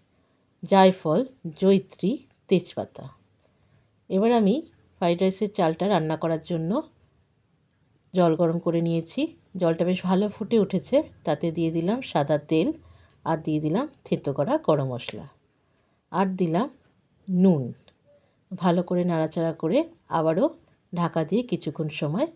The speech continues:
ফুটিয়ে নেব। জলটা ভালোভাবে ফুটে গেছে, এখন এতে দিয়ে দেব চাল। চালটা দিয়ে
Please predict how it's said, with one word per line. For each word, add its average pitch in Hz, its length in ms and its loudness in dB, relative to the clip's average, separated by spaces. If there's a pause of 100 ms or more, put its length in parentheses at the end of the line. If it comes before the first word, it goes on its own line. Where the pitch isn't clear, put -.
(140)
ফুটিয়ে 143 380 -4
নেব। - 180 -10 (4000)
জলটা 196 340 2
ভালোভাবে 208 380 2
ফুটে 214 240 0
গেছে, 202 300 0 (520)
এখন 190 240 2
এতে 175 220 0
দিয়ে 165 220 -2
দেব 165 180 -2 (1200)
চাল। 139 220 4 (4000)
চালটা 185 280 0
দিয়ে 180 260 2